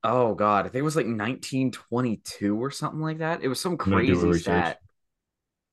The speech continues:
Speaker 1: I, I think it was over a hundred years. I think it was, uh,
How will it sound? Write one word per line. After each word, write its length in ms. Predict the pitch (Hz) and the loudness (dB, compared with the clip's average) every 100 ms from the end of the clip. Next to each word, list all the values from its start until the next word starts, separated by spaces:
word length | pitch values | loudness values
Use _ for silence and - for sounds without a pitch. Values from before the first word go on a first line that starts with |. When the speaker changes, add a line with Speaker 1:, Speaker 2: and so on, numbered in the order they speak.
| _ | _
Speaker 1:
I, 100 | - - | -2 0
I 100 | 131 | 0
think 160 | 143 | 2
it 40 | 190 | 4
was 120 | 220 | 4
over 360 | 147 160 160 147 | 8 6 8 4
a 40 | |
hundred 340 | 120 135 113 | 4 2 2
years. 520 | 101 127 87 80 - - _ _ _ _ _ _ _ _ _ _ _ _ _ _ _ _ _ _ _ _ _ | 2 2 2 -2 -12 -20 _ _ _ _ _ _ _ _ _ _ _ _ _ _ _ _ _ _ _ _ _
I 120 | 113 | 0
think 200 | 117 123 | 2 2
it 60 | 131 | 4
was, 360 | 135 127 120 113 | 6 6 4 4
uh, 600 | 110 101 98 95 92 | 4 6 4 4 2